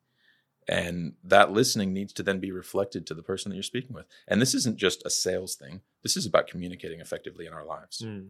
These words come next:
Speaker 1: right? You're a, a wonderful communicator. One of the probably greatest skills you have is listening. Do you remember getting taught listening in school?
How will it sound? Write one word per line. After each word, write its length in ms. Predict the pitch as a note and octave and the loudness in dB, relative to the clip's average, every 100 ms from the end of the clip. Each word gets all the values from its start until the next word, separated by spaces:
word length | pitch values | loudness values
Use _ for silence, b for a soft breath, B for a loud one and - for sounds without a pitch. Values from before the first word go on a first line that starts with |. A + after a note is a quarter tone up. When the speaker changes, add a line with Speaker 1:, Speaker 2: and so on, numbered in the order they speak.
| - | -4
Speaker 1:
right? 160 | G2 | 2
You're 260 | G2 G2 E2 D2 | 8 8 6 -2
a, 120 | D2+ F#2 | -4 -4
a 40 | |
wonderful 460 | E2+ G2 A#2+ - E2+ | -2 2 2 2 -6
communicator. 520 | - E2 E2+ G2+ G2 | -8 -10 -2 -2 0
One 120 | F#2 | -4
of 40 | F2 | -10
the 60 | E2+ _ | -14 _
probably 260 | A2 G2 F2+ - | -2 -2 -6 -8
greatest 280 | - G2+ F#2 | 0 0 2
skills 200 | - B2+ | 0 0
you 80 | F#2+ | 0
have 100 | F2 | -2
is 80 | F2+ | -4
listening. 280 | B2+ F#2+ | -6 -6
Do 520 | - - _ _ - B2 | -12 -20 _ _ -4 2
you 40 | |
remember 140 | E3 | 4
getting 180 | D3 A#2 | 4 4
taught 260 | - A2 E2 | 8 6 6
listening 360 | F#2+ - A2 | -8 -8 -6
in 100 | G#2+ | -4
school? 320 | - - F#2+ | -4 -4 -4